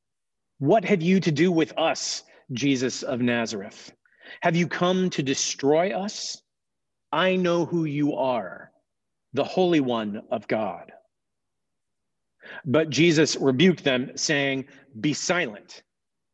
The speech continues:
and come out of them." And the unclean spirit, convulsing them and crying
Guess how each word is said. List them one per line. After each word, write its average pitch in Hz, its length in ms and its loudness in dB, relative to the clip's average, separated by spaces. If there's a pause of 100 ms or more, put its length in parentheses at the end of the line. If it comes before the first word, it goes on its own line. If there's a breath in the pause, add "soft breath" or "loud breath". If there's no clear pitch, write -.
(140)
and 131 180 -6
come 139 140 -2
out 139 180 -2
of 110 100 -8
them." - 240 -18 (1600)
And 113 140 -8
the 117 140 -10
unclean 135 520 0
spirit, - 600 -2 (580)
convulsing 160 560 2
them 160 200 2
and 131 220 -6
crying 165 560 -4